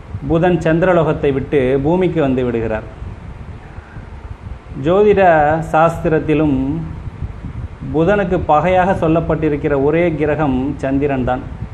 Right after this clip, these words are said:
தன்னுடைய தந்தையாகவே இருந்தாலும்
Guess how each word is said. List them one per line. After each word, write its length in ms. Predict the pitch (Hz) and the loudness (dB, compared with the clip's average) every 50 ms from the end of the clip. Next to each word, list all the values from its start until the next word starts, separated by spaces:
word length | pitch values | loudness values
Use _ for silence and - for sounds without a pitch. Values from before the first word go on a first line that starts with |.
| - - - - - - - - - - - - - - - | -14 -16 -16 -16 -14 -14 -14 -14 -12 -12 -12 -12 -12 -10 -6
தன்னுடைய 600 | - 139 147 143 139 139 139 131 123 123 120 117 113 | -4 -2 0 2 2 2 2 2 2 2 0 0 0
தந்தையாகவே 500 | 135 131 151 160 180 175 170 156 170 170 | 0 0 2 2 4 4 4 4 4 2
இருந்தாலும் 880 | 180 175 165 156 160 160 156 156 151 147 151 151 143 135 127 131 143 151 | 2 2 2 2 2 2 2 4 4 4 2 2 0 0 -2 -2 -4 -4